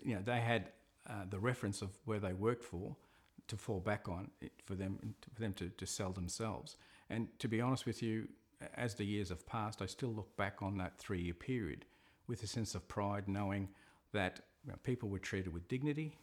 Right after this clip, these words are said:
uh, and people were treated with respect from day one right through the very end. And, and the f-, even that, you know, the last day was such a sad day, there was no bitterness about it. And I think that says a long way.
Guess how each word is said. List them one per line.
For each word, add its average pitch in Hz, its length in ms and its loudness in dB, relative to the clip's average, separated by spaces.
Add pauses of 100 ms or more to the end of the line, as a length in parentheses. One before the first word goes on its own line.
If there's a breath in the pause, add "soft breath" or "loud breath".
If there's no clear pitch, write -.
(160 loud breath)
uh, 95 240 0
and 110 120 -4
people 101 220 -2
were 95 80 -2
treated 98 280 -2
with 92 160 -6
respect 110 500 0 (460 soft breath)
from 101 180 0
day 98 180 0
one 104 340 0 (100)
right 95 200 -2
through 101 160 -6
the 98 80 -4
very 92 340 2
end. 87 200 0 (120)
And, 107 220 0 (180)
and 104 160 -2
the - 60 -6
f-, - 180 -14 (840)
even 120 300 2
that, 104 260 0
you 110 120 -2
know, 101 80 0
the 98 100 -2
last 107 380 0
day 104 100 2
was 92 160 -2
such - 260 -4
a 87 40 -2
sad 90 360 -4
day, 95 440 -4 (540 loud breath)
there 104 80 0
was 101 120 0
no 110 120 2
bitterness 95 440 0
about 82 320 -6
it. - 140 -14 (640)
And 113 80 -2
I 107 40 -2
think 131 120 2
that 110 100 2
says 113 180 2
a 117 40 2
long 110 240 2
way. 110 220 2